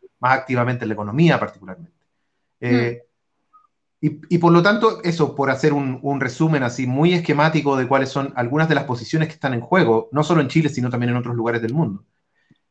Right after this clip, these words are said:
Speaker 1: Pero lo que está en, en, lo que está en disputa, de algún modo, la oportunidad que, que nos da tener una pandemia en el marco o en el, o, o en el contexto de una revuelta y de una crisis política tan grande, es la posibilidad de abrir un programa de transformaciones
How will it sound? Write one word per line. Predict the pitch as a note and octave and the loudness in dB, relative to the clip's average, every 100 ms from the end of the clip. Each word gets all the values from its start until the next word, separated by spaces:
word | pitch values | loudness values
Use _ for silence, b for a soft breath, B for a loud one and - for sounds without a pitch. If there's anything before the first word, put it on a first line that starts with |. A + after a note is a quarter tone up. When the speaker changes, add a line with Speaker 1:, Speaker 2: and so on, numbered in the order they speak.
| _ - | _ -2
Speaker 1:
Pero | D3 | 2
lo | D#3 | 4
que | D#3 | 2
está | D#3+ F3+ F#3 F#3 F3+ F3 | 4 6 8 8 6 6
en, | E3 E3 | 2 -2
en, | C3 B2+ B2+ | -6 -6 -8
lo | - | -6
que | C3 | -4
está | G3 | -2
en | G#3 | 0
disputa, | - - C4 C#3 | -2 -4 -2 0
de | B2 | 0
algún | A2+ A#2+ | -2 -2
modo, | B2 C3 | 0 0
la | C3 | 0
oportunidad | A#2 A#2 A#2 A2+ A#2+ F#3 G#3+ | 0 -2 -6 -4 0 2 2
que, | C3 A#2 G#2+ - _ _ _ _ _ b _ | 0 -2 -4 -10 _ _ _ _ _ b _
que | - A#2+ | -6 -4
nos | A2+ | -2
da | C3 D#3+ - | 2 2 2
tener | B2+ C3 - | -2 -4 -8
una | C3+ C3 | -6 -4
pandemia | B2+ A#2 D#3 E3+ B2+ | -4 -4 0 0 0
en | A2+ | -2
el | A#2 | -4
marco | A#2+ E3+ E3 - A#2 A2+ | 0 0 0 -2 0 0
o | |
en | A2+ | -2
el, | A2 A2 - | -4 -8 -12
o, | - A2 G#2+ _ | -8 -6 -6 _
o | A#2 G#2+ | -12 -12
en | A2 | -12
el | G#2 | -14
contexto | - G#2+ F#3+ G3+ - A#2+ | -12 -6 -4 -4 -2 -4
de | A#2+ | -2
una | B2 A#2 A2+ | 0 0 -2
revuelta | G#2+ G#2+ D3 G3 C3 | -6 -2 0 2 0
y | A#2 | 0
de | |
una | A#2+ A#2+ | 0 -2
crisis | A#2+ B2 | -4 -6
política | A#2+ A2+ B2 B2 A#2+ | -4 -4 -2 -2 -2
tan | A2 | -2
grande, | A2 C3 D#3 F3+ - _ _ _ _ - | -4 -4 -4 -4 -8 _ _ _ _ -8
es | D3 | -2
la | F3 | 0
posibilidad | E3 D3+ C#3+ D#3+ | 2 2 4 6
de | F#3+ | 6
abrir | D#3+ D#3 E3+ | 6 4 4
un | E3 | 2
programa | C#3 B2+ C#3+ D#3 D#3+ D#3 | 0 2 4 4 2 0
de | C#3 | -2
transformaciones | B2+ B2 A#2 A#2+ D3 D3 | -4 -6 -6 -6 -6 -6